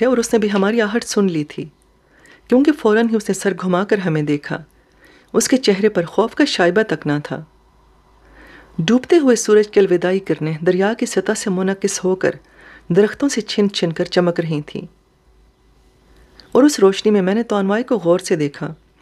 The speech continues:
वो कमर के गिर्द लिपटा कपड़ा कहीं उतार कर फेंक चुका था और मादरजात बरहना था। उसके शाने पर कारतूसों की पेटी अब भी मौजूद थी और उसकी दाईं टांग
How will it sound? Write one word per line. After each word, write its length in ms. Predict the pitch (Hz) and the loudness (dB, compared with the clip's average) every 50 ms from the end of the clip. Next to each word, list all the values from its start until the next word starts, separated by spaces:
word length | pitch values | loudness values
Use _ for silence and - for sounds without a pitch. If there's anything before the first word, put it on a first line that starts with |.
| _ _ _ - 202 | _ _ _ -4 -4
वो 60 | 240 | 0
कमर 280 | 240 - 247 254 285 285 | 2 2 2 2 2 2
के 140 | - 269 | 2 2
गिर्द 200 | 202 196 202 180 | 4 2 2 2
लिपटा 340 | 165 165 180 180 - 202 196 | 0 -2 -2 -2 -2 -4 -4
कपड़ा 320 | 185 - 170 165 - 160 165 | -2 -4 -6 -4 -4 -4 -4
कहीं 240 | 165 214 214 220 226 | -4 -4 -2 -2 -2
उतार 240 | 214 220 202 220 - | 0 -2 -2 -2 0
कर 160 | - 285 262 - | -2 -2 -2 0
फेंक 220 | - 185 185 185 | -2 -2 -2 -2
चुका 260 | - - 156 - 147 151 | -2 -4 -4 -4 -6 -8
था 220 | - - 131 143 - _ - - - - - - _ - | -10 -12 -14 -14 -16 _ -20 -20 -20 -20 -20 -4 _ 0
और 80 | 202 | 2
मादरजात 560 | 190 190 190 208 202 277 262 - - 202 208 | 4 4 2 2 2 0 -2 -2 -2 -2 -2
बरहना 460 | 175 160 170 175 170 180 185 180 180 170 | 0 0 0 0 0 -2 -4 -4 -4 -6
था। 220 | 165 - - - - _ _ _ _ _ _ _ - - - - _ - | -8 -12 -14 -14 -16 _ _ _ _ _ _ _ -20 -20 -20 -12 _ -2
उसके 220 | 214 - - 247 | 0 0 2 0
शाने 300 | - - 220 208 220 247 | 2 2 2 2 2 0
पर 160 | - 233 202 | 0 -2 -2
कारतूसों 500 | 196 - 185 175 - 214 214 - - 262 | -2 -4 -4 -4 -4 -6 -6 -2 -2 -2
की 120 | 254 - 220 | -2 -2 -2
पेटी 320 | - 180 180 175 - 226 | 0 0 0 0 0 -2
अब 100 | 220 220 - | -2 0 0
भी 80 | 254 | 0
मौजूद 400 | 226 190 170 165 - - 170 170 | 0 0 0 -2 -2 -2 -4 -4
थी 280 | 165 - - 214 247 311 - _ _ _ - - _ _ - | -6 -8 -8 -8 -8 -8 -10 _ _ _ -20 -20 _ _ 2
और 60 | 180 | 2
उसकी 220 | 233 - - 220 | 2 2 0 -2
दाईं 280 | 196 170 180 185 202 208 | 0 2 2 2 2 2
टांग 260 | 202 170 165 160 151 | 0 -2 -4 -4 -6